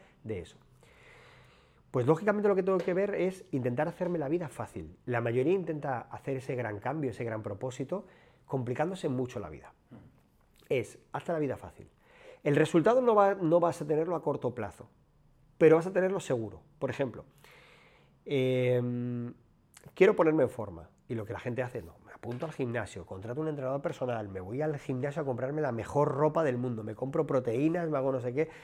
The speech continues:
y entonces es como, "Ya, vas a cambiar toda tu vida ahora porque ahora resulta que te vas a convertir en deportista de élite", ¿vale? <laughs> O sea, pues no, pues la mayoría de la gente que ha imple-, que ha, que ha incorporado el deporte a su vida ha sido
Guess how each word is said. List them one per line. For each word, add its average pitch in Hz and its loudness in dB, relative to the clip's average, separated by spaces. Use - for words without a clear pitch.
y 131 0
entonces 151 6
es 143 -4
como, 120 -6
"Ya, 117 2
vas 117 -6
a 156 -8
cambiar 147 0
toda 175 4
tu 135 2
vida 151 6
ahora 170 8
porque 127 2
ahora 151 6
resulta 147 0
que 165 0
te 156 0
vas 127 -2
a - -6
convertir 135 0
en 175 0
deportista 127 4
de 113 2
élite", 104 -6
¿vale? 254 8
<laughs> - 0
O - -20
sea, 123 -4
pues 104 -6
no, 175 4
pues 135 0
la 110 0
mayoría 110 -2
de 196 -2
la 202 -2
gente 190 -4
que 185 -2
ha 185 0
imple-, 165 -4
que 147 4
ha, 156 2
que 147 0
ha 143 6
incorporado 139 2
el 131 0
deporte 131 -2
a 120 -8
su 147 -4
vida 151 2
ha 135 -2
sido 175 -2